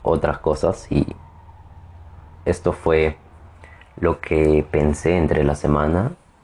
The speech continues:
y, y ahora lo estoy diciendo, lo estoy hablando sin, sin algo que, que pueda seguir, tipo un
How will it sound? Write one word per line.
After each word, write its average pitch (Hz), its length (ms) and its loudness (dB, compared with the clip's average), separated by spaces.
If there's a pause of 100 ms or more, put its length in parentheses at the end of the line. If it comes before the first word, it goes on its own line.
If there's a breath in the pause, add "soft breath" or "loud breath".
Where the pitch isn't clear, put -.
(380)
y, 80 440 0 (340)
y 76 80 0
ahora 78 220 4
lo 76 100 2
estoy 76 420 0 (540)
diciendo, 80 800 0 (440)
lo 80 120 2
estoy 85 260 0
hablando 80 540 2
sin, 78 480 0 (1040 loud breath)
sin 80 300 0
algo 80 520 2
que, 76 800 2 (1000)
que 78 120 0
pueda 78 300 0
seguir, 73 480 2
tipo 78 260 -2
un 78 160 0